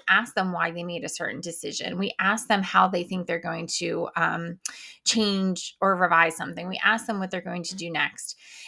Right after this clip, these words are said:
And we get m-, even more information then about them as writers and their process so that we know how to support them, um, in whatever they may need. So the coach observes the jump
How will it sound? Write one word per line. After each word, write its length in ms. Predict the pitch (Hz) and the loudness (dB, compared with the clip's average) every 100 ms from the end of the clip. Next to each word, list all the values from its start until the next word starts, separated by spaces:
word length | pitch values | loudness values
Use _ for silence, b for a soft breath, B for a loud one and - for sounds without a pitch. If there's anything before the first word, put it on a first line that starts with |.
| B | B
And 480 | 226 220 208 208 196 - | 2 4 4 0 -4 -8
we 340 | 202 214 208 185 | -4 -2 -2 0
get 300 | 196 196 - | 2 2 0
m-, 200 | 196 196 | 0 -2
even 380 | - 220 214 220 | 0 0 2 2
more 500 | 202 196 214 208 185 | 2 0 0 0 0
information 760 | - 180 180 170 165 170 170 170 | -2 -6 -2 -4 -4 -6 -4 -2
then 260 | 170 170 - | 0 0 -2
about 560 | 175 165 160 165 - | -2 0 2 2 2
them 200 | 185 180 - | 0 0 0
as 220 | 175 170 | -2 0
writers 420 | 170 170 170 170 | 0 2 0 -2
and 100 | 170 | -4
their 120 | 160 | -4
process 560 | 170 - 175 - 170 - | -2 2 2 2 -2 -2
so 60 | |
that 180 | 180 - | -2 0
we 120 | 185 | 0
know 200 | 185 175 | 0 0
how 380 | 170 - 170 175 185 | 0 0 2 2 -2
to 420 | - 175 165 160 - | -2 -2 -2 -4 -8
support 500 | - 190 - 185 - | -6 -6 0 0 0
them, 300 | - 151 226 _ _ _ _ _ _ _ _ - B B B B | -4 -4 -6 _ _ _ _ _ _ _ _ -20 B B B B
um, 220 | 196 185 180 | 2 2 4
in 180 | 214 202 | 0 2
whatever 360 | 190 185 185 | 2 2 2
they 200 | 180 180 | 0 0
may 180 | 180 170 | -2 -4
need. 380 | 175 165 - 180 | -6 -6 -6 -2
So 400 | - 202 185 170 _ - | 4 6 6 2 _ -12
the 320 | 185 190 175 - | -6 -4 -6 -8
coach 580 | - 233 302 339 - - | 0 2 2 -2 -4 -4
observes 460 | 180 180 180 180 180 | -8 -2 0 0 -2
the 100 | 170 | -6
jump 400 | 160 226 370 - | 0 2 0 -8